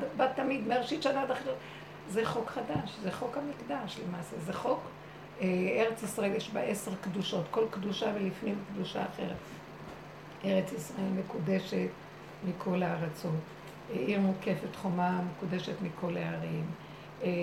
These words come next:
ההר מקודש מהכל, החיל מקודש מההר, וזה מקודש, והעזרה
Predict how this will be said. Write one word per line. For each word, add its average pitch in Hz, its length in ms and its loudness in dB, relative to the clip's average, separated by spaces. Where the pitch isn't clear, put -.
ההר 190 600 4
מקודש 196 500 2
מהכל, 196 520 2
החיל 208 540 2
מקודש 196 600 0
מההר, 180 420 0
וזה 190 320 2
מקודש, 202 340 -2
והעזרה 185 440 2